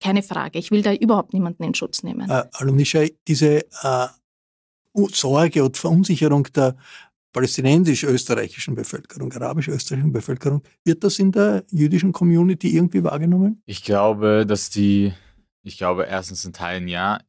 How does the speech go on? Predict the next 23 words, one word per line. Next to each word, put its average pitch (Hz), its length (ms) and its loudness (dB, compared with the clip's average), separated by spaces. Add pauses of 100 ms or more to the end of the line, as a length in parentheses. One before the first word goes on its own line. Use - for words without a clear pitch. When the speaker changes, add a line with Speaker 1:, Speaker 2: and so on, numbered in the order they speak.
Speaker 3:
Ich, - 240 -18
ich 101 160 -16
glaube 92 360 0
aber, 90 200 -2
dass 87 300 -8 (280)
die 85 120 -14
jüdische 87 680 -4 (360)
Gemeinde 87 640 -6
extrem 90 640 -6
damit 90 320 -6
beschäftigt - 720 -12 (120)
ist - 460 -6 (420)
seit 85 600 -8 (680)
achtzig - 480 -14
Jahren, 90 560 -6
ähm, 80 500 -12 (120)
seitdem 87 300 -8
es 85 100 -8
die 95 340 -2
wieder 98 220 -2
gibt, 107 420 -6
nach 92 200 -4
einer, 90 300 -6